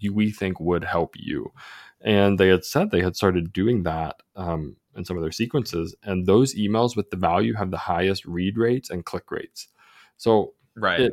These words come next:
Speaker 1: never, ever, ever, ever hurts to add value to your marketing, which takes us to point three, in that you need to have multiple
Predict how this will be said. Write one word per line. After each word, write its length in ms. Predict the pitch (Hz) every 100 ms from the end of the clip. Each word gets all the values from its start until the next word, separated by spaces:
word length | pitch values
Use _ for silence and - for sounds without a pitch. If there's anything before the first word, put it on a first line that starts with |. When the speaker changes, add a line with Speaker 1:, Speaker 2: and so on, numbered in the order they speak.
| - -
Speaker 1:
never, 500 | 131 131 139 139 -
ever, 240 | 113 92
ever, 240 | 104 95
ever 220 | 78 92 85
hurts 400 | - 95 78 -
to 100 | 92
add 160 | 90
value 320 | 87 85 90
to 140 | 85 90
your 100 | 85
marketing, 380 | 107 160 127 120
which 180 | 113 -
takes 260 | 127 123
us 80 | 117
to 100 | -
point 380 | - 101 82 -
three, 260 | 117 160 139
in 100 | 98
that 300 | 92 82 98
you 220 | 101 131
need 160 | 123
to 80 | 107
have 120 | 95
multiple 840 | 90 87 92 92 92 90 90 82